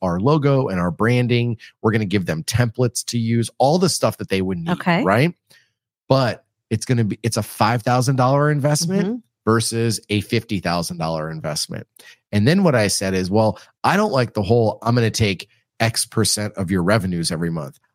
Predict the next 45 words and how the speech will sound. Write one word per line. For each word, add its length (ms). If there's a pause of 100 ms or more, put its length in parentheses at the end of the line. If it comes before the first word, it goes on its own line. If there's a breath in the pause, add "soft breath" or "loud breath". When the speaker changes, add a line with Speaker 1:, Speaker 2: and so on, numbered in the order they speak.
Speaker 1:
I 120
just 200
wanna 160
do 160
a 40
flat 300
fee." 340 (160)
Speaker 2:
Mm-hmm. 320
Speaker 1:
So 120
then 180
what 120
we 100
do 180
is 100
after 240
they 140
buy 220
the 100
license, 460
we 80
give 200
them 200
up 140
to 100
six 360
months 400 (340)
to 100
build 240
up 100
their 120
cash 280
flow. 300 (840)
And 100
once 180
they 80
do 140
that, 140
then 120
we're 80
like, 180
"Cool, 360 (360 soft breath)
your 100
first 300
two 160
inspections 720